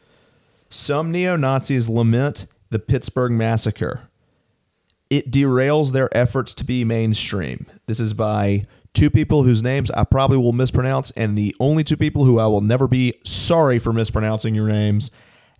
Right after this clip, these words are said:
Abigail Haslaner and Abby Olheisner. In the Washington Post on October thirtieth, twenty eighteen. Again, some neo-Nazis lament the Pittsburgh, Pittsburgh massacre.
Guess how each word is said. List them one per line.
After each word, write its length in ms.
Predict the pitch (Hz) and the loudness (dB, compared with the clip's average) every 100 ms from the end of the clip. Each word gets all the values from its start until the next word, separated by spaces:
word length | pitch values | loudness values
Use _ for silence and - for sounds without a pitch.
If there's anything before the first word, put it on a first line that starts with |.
| _ | _
Abigail 640 | 135 143 151 160 165 156 131 | -4 0 0 0 2 2 0
Haslaner 1040 | 117 143 147 156 147 147 156 160 156 151 _ _ _ _ | -2 -2 0 0 0 0 0 0 0 -2 _ _ _ _
and 240 | 117 120 110 | -4 -2 -2
Abby 360 | 120 143 147 139 - | -2 -2 0 -2 0
Olheisner. 960 | 131 135 123 117 107 104 110 - 139 - _ _ _ _ _ _ _ _ _ - | 0 0 0 -2 -2 -4 -6 -10 -12 -18 _ _ _ _ _ _ _ _ _ -4
In 80 | 113 | -2
the 60 | |
Washington 500 | 110 131 151 - 151 | 0 0 0 -2 0
Post 580 | - 139 127 113 - - - _ _ - | 2 4 4 2 -2 -6 -12 _ _ -4
on 140 | 117 | -2
October 480 | 113 - 135 123 117 | -2 -2 -2 -2 -2
thirtieth, 480 | - 127 117 113 - | 0 0 0 0 -2
twenty 300 | 127 123 113 | -2 0 0
eighteen. 420 | 110 - 98 67 | -2 -4 -6 -6
Again, 420 | 110 127 98 76 - - | -4 -4 -4 -6 -12 -12
some 600 | - - 143 160 185 190 _ - | -8 -4 -2 -2 -2 -6 _ -6
neo-Nazis 720 | 117 156 165 139 135 135 120 | -2 0 0 -2 -2 -2 -2
lament 640 | 110 120 113 117 151 - - - | 0 0 2 0 -2 -6 -16 -8
the 80 | 101 | -4
Pittsburgh, 540 | - 139 - 143 139 - | 0 -2 -2 -4 -2 -2
Pittsburgh 400 | 147 - 147 131 | -2 -2 -2 0
massacre. 640 | 117 113 113 107 107 101 | -2 -2 -2 -2 -2 -2